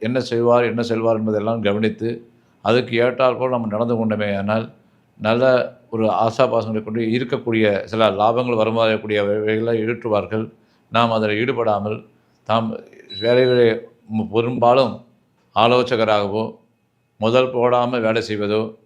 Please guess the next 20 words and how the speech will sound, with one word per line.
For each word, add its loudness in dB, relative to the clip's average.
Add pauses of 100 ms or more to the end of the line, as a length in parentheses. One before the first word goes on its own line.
(400)
கமிஷன் -4
அடிப்படையில் 0
வேலை 0
செய்வதோ, -4 (800)
அது -6
மாதிரி 0 (400)
ஒரு 0 (380)
ஒர்க்கிங் -6
ஷேர் -2
மாதிரி -2
எடுத்துக்கிட்டு -8 (560)
நம்ம -2
அந்த 0
வேலையை 2
செஞ்சோம்னா, -6 (540)
பெரிய 0
லெவலில் 2 (280)
நஷ்டங்களை -2 (100)
உருவாக்காமல் -2
இருக்கும். -10